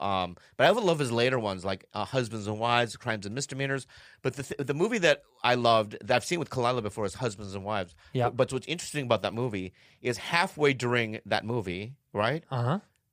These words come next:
Speaker 1: Um, so Mia is, like, stopping by Woody. She has keys to his ap-,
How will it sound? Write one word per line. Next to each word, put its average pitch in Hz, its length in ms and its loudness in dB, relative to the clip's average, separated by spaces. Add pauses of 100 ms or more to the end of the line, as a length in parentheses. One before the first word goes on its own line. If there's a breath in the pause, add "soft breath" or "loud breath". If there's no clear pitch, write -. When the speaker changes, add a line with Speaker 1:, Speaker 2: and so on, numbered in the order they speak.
Speaker 1:
Um, 113 440 2 (180)
so 117 560 4 (320)
Mia 139 300 6
is, 123 480 2
like, 107 420 0 (640)
stopping 131 460 2
by 113 300 4
Woody. 110 320 -4
She - 160 -4
has 143 100 0
keys 139 400 -6
to 117 80 -8
his 101 140 -4
ap-, 101 60 -6